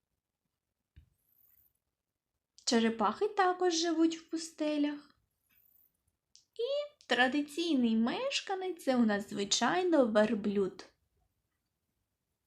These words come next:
Розглянули уважно ці малюночки. Ми добре попрацювали, тепер трішки порухаємось.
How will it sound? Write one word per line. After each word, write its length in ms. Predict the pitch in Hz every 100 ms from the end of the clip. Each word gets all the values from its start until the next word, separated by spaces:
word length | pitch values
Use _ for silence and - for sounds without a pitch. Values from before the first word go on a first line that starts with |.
| -
Розглянули 960 | 240 240 226 220 196 180 185 214 294 339
уважно 560 | 339 330 339 339 330
ці 160 | 330 330
малюночки. 760 | 330 320 320 320 330 - 349 - _ _ _ _ _ _ _ _ _ _ _ _ _ _ _ _ _ _ _ _ _ _ _ _ _ _ _ _ _ _ _ _ _ _ _ _
Ми 120 | 311
добре 340 | 254 214 208 202
попрацювали, 1000 | 208 202 202 202 254 285 453 554 494 415
тепер 440 | 233 226 466 523
трішки 440 | - 247 277 - 233
порухаємось. 920 | - 208 208 - 233 226 240 240